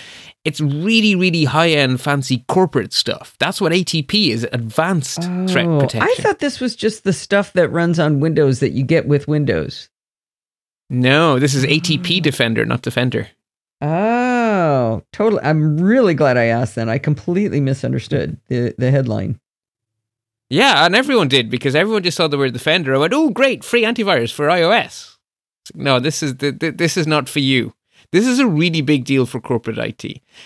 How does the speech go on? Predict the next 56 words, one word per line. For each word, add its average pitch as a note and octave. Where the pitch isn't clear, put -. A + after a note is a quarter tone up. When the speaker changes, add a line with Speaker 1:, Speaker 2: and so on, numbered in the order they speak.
Speaker 1:
And E3
in E3
fact, D#3+
you D#3+
need B3
to G#3+
buy D3
access A#2+
to A#2
A A2
T A2
P. A2
Uh, B2
like, B2
it's, B2+
it's, -
it's D3+
a C#3+
subscription C3+
you A#2+
pay C#3+
for. A#2+
It B2+
is A#2
not C3
something B2
a A#2+
mom A#2+
and A2+
pop A#2
store A#2
would A2
do. A2
It A#2
is A2+
not C3+
something C3
that A2
small A#2
organizations A2+
do. A2+
And A#2
it's A#2
absolutely B2+
not A2
something A2
home G#2+
users G#2+
do, A2+
because C3
they'd B2+
get C3+
no C3
value A#2
from -
it. -